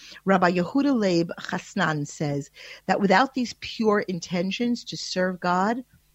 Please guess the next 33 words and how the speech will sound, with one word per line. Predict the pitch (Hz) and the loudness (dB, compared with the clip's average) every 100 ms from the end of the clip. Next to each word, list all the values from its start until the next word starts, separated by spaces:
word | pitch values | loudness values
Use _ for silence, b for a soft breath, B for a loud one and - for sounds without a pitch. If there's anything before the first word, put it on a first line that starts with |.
| _ | _
an | 160 190 | -2 2
act | 190 - | 0 -2
of | 160 | -6
zealousness | 151 190 247 226 - 127 147 - _ _ _ | -4 -2 -2 -4 -6 -10 -10 -14 _ _ _
can | - 180 | -4 -2
be | 180 160 | 0 -4
a | |
crime | - - 202 196 233 | -6 -6 0 2 2
itself. | 214 208 - 247 220 - - _ b b b b _ | 0 -4 -4 -2 -2 -4 -12 _ b b b b _
The | 139 | -8
Chafetz | - 170 190 185 - | -4 -2 -2 -6 -8
Chaim, | - 208 254 160 180 - - b b | 0 4 4 2 -2 -10 -14 b b
who | _ 170 | _ -4
I | 147 | -4
quote | - - 214 175 - - - _ _ _ | -4 -4 0 0 -2 -12 -20 _ _ _
frequently | - - 240 208 220 233 220 226 - | -20 -2 -2 0 -4 -2 -2 -2 -2
and | 156 | -4
in | 147 | -2
his | 160 156 | -4 -6
book, | - 202 - - B B B | -4 -6 -6 -16 B B B
Shmirat | - - 180 160 165 214 - | -8 -2 0 0 2 0 -2
HaLashon, | 160 151 147 - 214 214 214 214 | -4 -4 -2 2 4 6 4 0
Guide | 175 170 | -4 -4
Your | 156 | -6
Tongue, | - - 185 190 208 b b b b | -10 -6 -4 -4 -6 b b b b
maintains | 175 175 175 - 247 262 240 185 | -4 -4 -4 -4 -2 0 0 0
that | 165 156 - b b b _ | 0 0 -4 b b b _
a | 170 | 0
zealot | 151 139 240 285 202 202 | 0 4 4 4 0 -4
who | 196 | -6
has | 165 156 | -6 -8
killed | - - 370 277 | -10 -6 -6 -6
someone | - 156 147 147 156 | -6 -4 -4 -6 -8